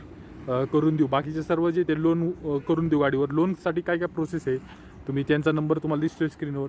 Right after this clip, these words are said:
तुम्ही त्यांना बिंदास्त विचारू शकता. लोनसाठी काय काय डॉक्युमेंट्स लागतात ते इथं त्यांना प्रोव्हाइड करा. <coughs>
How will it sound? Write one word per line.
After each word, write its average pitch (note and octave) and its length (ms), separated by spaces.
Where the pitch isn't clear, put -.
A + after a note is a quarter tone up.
तुम्ही C#3+ 160
त्यांना D3+ 200
बिंदास्त D3+ 420
विचारू D#3 280
शकता. C#3+ 320
लोनसाठी D3 380
काय D3+ 120
काय D#3 120
डॉक्युमेंट्स D3+ 400
लागतात C#3+ 260
ते D3 100
इथं D3 200
त्यांना D3 260
प्रोव्हाइड C#3 340
करा. B2+ 200
<coughs> - 380